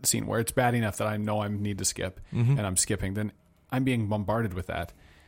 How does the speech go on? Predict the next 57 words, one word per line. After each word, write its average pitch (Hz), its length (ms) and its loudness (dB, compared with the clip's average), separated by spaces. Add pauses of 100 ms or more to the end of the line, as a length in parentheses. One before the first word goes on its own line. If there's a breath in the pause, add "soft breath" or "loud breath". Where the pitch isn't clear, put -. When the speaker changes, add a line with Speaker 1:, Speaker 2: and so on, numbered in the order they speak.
(120)
Speaker 1:
through, 107 540 2
what 101 120 -2
is 85 120 -2
it, - 80 -6
eight 120 180 -2
se-, - 220 0
nine 110 240 0
seasons, 135 340 2
eight 117 140 0
or 113 60 2
nine 117 240 0
seasons 113 240 4
Speaker 2:
However 104 180 6
many 123 60 2
Speaker 1:
worth 135 200 4
Speaker 2:
seasons, 101 420 4
Speaker 1:
of - 0 -
Speaker 2:
yeah, 87 140 2
Speaker 1:
Game 117 160 2
of 107 100 0
Speaker 2:
a - 40 -2
lot 113 80 4
of 117 100 4
Speaker 1:
Thrones. 143 140 2
Speaker 2:
seasons. 85 480 -4
Speaker 1:
So 143 160 4
is 131 160 6
that 139 180 4
going 135 240 4
to 120 100 0
be 113 220 2
worth 104 600 0
it 156 300 -2 (100)
in 117 180 4
terms 113 360 2
of 104 440 0
diet? 113 440 -2 (160)
Y-, 143 100 -2 (100)
y-, 160 200 -4
you 175 80 2
know, 156 120 6
like, 143 200 2
the, 131 180 -4
Speaker 2:
Yeah. 131 140 4
Speaker 1:
so 143 340 4 (420 loud breath)
there's 247 160 6
just 214 220 4
that, 165 160 6
those 190 180 4
kind 185 160 2
of 131 60 2
questions 131 400 2
come 117 160 2
up 117 180 2
with 107 140 -2
this 117 400 2
Speaker 2:
Mm-hmm. - 40 -20